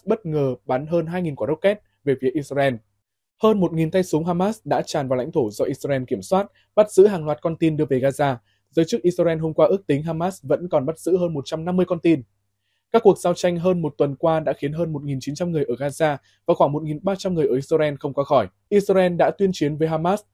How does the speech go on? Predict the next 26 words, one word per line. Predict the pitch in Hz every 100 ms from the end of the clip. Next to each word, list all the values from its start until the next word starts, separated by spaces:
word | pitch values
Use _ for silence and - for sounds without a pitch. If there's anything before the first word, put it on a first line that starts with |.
| _
và | 147
thực | 160 151
hiện | 160
chiến | - 156
dịch | 180 135
không | 170
kích | 160 226
đáp | 208 214
trả | 165 113
lớn | 131 151
chưa | -
từng | 208 151
có | 131 127 160 _ _
nhắm | 147 147
vào | 175 151
Gaza. | 151 151 151 147 _ _ _ -
Quân | 214
đội | 190 180
Israel | 175 175 170 160
cũng | 160 160
xác | 226 185
nhận | 180 _
chuẩn | - 131
bị | 135
thực | 135
hiện | - 156